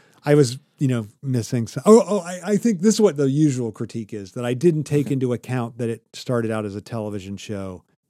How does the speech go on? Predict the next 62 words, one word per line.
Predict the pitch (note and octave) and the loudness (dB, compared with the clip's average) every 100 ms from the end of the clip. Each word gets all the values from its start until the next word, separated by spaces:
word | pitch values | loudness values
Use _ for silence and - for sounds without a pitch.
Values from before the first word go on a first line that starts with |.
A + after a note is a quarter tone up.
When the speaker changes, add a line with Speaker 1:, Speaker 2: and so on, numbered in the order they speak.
| _ | _
Speaker 2:
Yeah. | A#2 A#2 A2+ G#2+ | -6 -2 0 -2
Speaker 1:
and | G2+ | -4
became | B2 A#2 A2 | -4 -2 -4
a | |
film. | G2 B2 A2+ G#2+ | -6 -6 -4 -2
And | A2+ A2+ | -4 -4
people | F3 D#3+ D#3 | -4 2 2
that | C3+ B2 | 4 4
Speaker 2:
Jason | A#2+ F3 | 4 2
Speaker 1:
are | |
Speaker 2:
Mattel | D#3+ A3 F3+ | 0 0 0
said | D3 A#2+ | -2 -6
the | |
same | A2+ B2+ | -4 -6
thing, | B2+ B2+ | -4 -4
didn't | G#2+ A2 | -4 -6
he? | G#2 - D#3+ | -8 2 4
Speaker 1:
He | |
did | D#3 D3 | 6 6
say | - C3 | 4 2
the | A2+ | 2
same | B2 A2 | -2 -2
thing | A#2 G#2+ | -4 -4
to | |
me. | G#2+ | -4
Speaker 2:
Yeah, | A#2+ A#2 A2+ | -2 -2 -2
Speaker 1:
Yeah, | A2+ | -2
yeah, | A2 | -2
Speaker 2:
yeah. | G#2 | -2
Speaker 1:
yeah. | G2+ G2 | -4 -10
So | - C#3+ | 0 4
I | C#3 | 6
think | G3+ F3 | 4 2
people | G3+ G#3 F#3 | 0 -2 2
that | D3+ C#3 | 2 2
are | B2+ | 0
film | - C#3 C3+ | -2 -2 -2
historians, | B2 A#2 - A#2 C3 E3+ F3 C3+ | -4 -8 -8 -4 -2 -2 -2 -4
like | A2+ | -6
the | A#2+ | -6
two | - A#2+ A#2 | -6 -6 -6
of | G#2+ | -8
them, | A2 A#2+ B2+ A#2+ | -8 -6 -6 -8
Mattel, | A2+ A2+ G#2+ | -10 -8 -10
a | |
television | G2+ G#2 G#2+ A2 | -8 -10 -10 -10
historian, | A2+ - B2 B2 - - _ _ | -10 -8 -10 -10 -18 -20 _ _
I | C#3+ | 4
think | D#3 | 4
Speaker 2:
Mm-hmm. | C3 | 4
Speaker 1:
that | C3+ C3 - | 2 0 -4
bothers | A2+ G#2 G2+ - | -4 -4 -8 -12
them | A2 A2+ _ _ _ | -18 -18 _ _ _
when | A2+ A2 | -10 -6
you | G#2+ | -6
don't | G#2+ G#2 A2+ | -6 -8 -8
Speaker 2:
Yeah, | G2 | -8
Speaker 1:
talk | A2 | -8
Speaker 2:
okay. | G2 | -8
Speaker 1:
about | G#2 G2 - | -10 -10 -10
the | G2+ | -14
production, | - G#2+ G2+ - - F#2 F2+ | -10 -10 -10 -12 -14 -14 -16